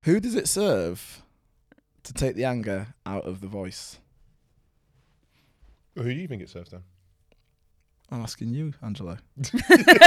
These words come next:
Speaker 2: Um, <clears throat> I think for me, this, uh, actually feeds a little bit into,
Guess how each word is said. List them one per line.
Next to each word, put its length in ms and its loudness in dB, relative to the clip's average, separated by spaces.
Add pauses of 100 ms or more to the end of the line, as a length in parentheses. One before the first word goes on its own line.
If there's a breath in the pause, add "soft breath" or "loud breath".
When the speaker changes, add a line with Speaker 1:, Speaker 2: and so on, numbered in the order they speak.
(1700 loud breath)
Speaker 2:
Um, 420 4 (140)
<clears throat> 480 -10
I 80 2
think 220 -4
for 120 -10
me, 580 -4
this, 1400 -10 (220)
uh, 420 -2
actually 340 -8
feeds 360 -6
a 60 -6
little 340 -6
bit 260 -8
into, 720 -8